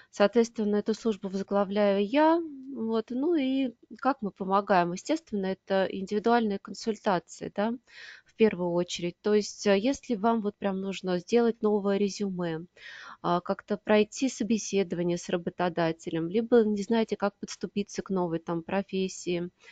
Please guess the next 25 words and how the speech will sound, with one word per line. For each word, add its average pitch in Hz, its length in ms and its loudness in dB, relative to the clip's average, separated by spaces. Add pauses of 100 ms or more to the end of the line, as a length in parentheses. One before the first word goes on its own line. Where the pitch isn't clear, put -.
(440)
ам, 175 580 -2
по 220 80 4
карьере 202 520 4
попросить - 540 -2
продвижения, 175 720 0
пожалуйста, 254 540 2
вы 226 100 0
ко 220 160 2
мне 208 160 2
можете 196 320 0
всегда 185 380 -2
записаться 180 680 -2
на 165 340 -2
индивидуальную 185 560 2
консультацию. 269 960 0 (840)
У 220 60 2
нас 226 280 6
есть 208 120 0
страничка 277 580 6
отдельная 240 440 4
трудоустройства 220 920 2
на 196 120 2
нашем 196 320 0
сайте 185 400 2
специалист 180 680 -2